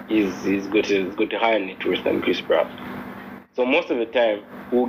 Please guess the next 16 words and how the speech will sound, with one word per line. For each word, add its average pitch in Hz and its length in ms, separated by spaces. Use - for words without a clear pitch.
get 143 240
to 117 120
articulate 107 600
that 98 240
as, 92 300
"Oh, 131 240
Kendrick 120 440
is 92 120
actually 95 440
a 92 40
more 101 200
successful 92 600
artist," - 460
or 95 220
is 92 180
just, 104 320